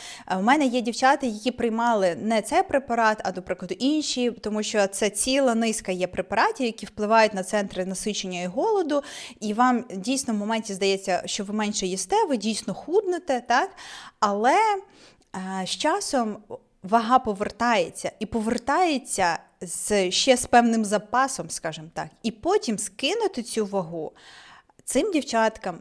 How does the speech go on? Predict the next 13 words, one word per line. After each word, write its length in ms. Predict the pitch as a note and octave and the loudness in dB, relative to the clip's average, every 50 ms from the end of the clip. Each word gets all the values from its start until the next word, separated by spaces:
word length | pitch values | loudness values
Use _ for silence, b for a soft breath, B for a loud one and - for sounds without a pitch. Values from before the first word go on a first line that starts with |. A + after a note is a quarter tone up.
| - | -10
зазвичай 720 | - F#3 G#3+ G#3 F#3 F#3 G3 F#3+ - A3+ A3 G#3+ G#3+ G3+ G#3 - - _ _ _ _ _ _ _ _ _ | -4 -2 -2 -2 -2 -4 -6 -4 0 2 2 2 2 0 -4 -8 -18 _ _ _ _ _ _ _ _ _
важче, 640 | - F#3 F#3 G3+ G3 G3 G#3+ - - - - F#4 F#4+ F#4+ - _ _ _ | -12 0 4 6 6 6 4 2 -2 -2 0 -2 -2 -2 -8 _ _ _
ніж 440 | G3+ G3+ G#3+ A#3 B3 C#4+ D4 - - - _ _ _ | -4 -2 0 0 0 0 -2 -4 -10 -14 _ _ _
просто 360 | - A3 A3 A#3 C4 - A3+ | -2 2 2 2 2 2 2
якби 460 | G#3 G3 F#3 F#3 F#3+ F#3+ F#3 E3+ - - | 0 0 0 0 0 0 0 0 -2 -4
жінка 380 | F3+ - A3 B3 C4+ C4 G3 | -4 -2 0 0 0 0 0
одразу 420 | E3 F3 G3+ G3 G#3+ B3+ C#4 A#3+ - | 0 2 4 4 4 4 4 0 -4
почала 480 | - F3+ F3 - - E3+ F3 G#3 A#3+ | -8 -10 -8 -4 -2 2 4 4 4
займатись 640 | G#3 F#3+ F3 E3+ F3 G3 A#3 C4 - F#3 - - - _ _ | 2 0 -2 -2 0 0 -2 0 -2 -6 -8 -8 -14 _ _
функціонально, 800 | - - G#3+ G#3 G#3+ - G3+ F#3+ F#3 F#3 G#3 C#4 F4 D#4+ A#3+ F#3+ | -4 -4 -4 -4 -2 -2 -2 -2 0 0 0 2 2 2 0 0
цілісно, 760 | - - - - B3+ D4+ D#4+ C#4+ A#3+ - - - E3 C#3+ B B B B B B B B B | -2 -6 -4 -2 -2 0 0 0 -2 -2 -4 -6 -8 -10 B B B B B B B B B
а, 520 | - E3 E3 E3+ F3 E3+ F3 F3 E3+ E3 - - _ | -6 -6 -6 -6 -6 -6 -4 -2 -2 -4 -4 -4 _
підходом 680 | A3+ G#3+ - - - A#3+ C4 D4 D#4+ C4+ G#3+ F3+ D#3 | -6 -6 -6 -4 2 4 4 4 4 2 0 0 -2